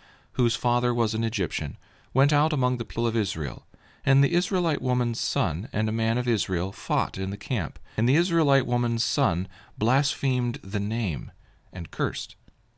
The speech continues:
Then they brought him to Moses. His mother's name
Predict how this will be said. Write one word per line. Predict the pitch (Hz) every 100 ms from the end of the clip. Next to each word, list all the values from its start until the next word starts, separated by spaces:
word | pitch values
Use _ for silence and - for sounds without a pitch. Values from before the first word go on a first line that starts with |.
| _ _ _ 104
Then | 117 127
they | 110
brought | 117 117
him | 120 107
to |
Moses. | 101 113 117 82 - - -
His | 135
mother's | 143 165 170 143 -
name | 117 113 95 92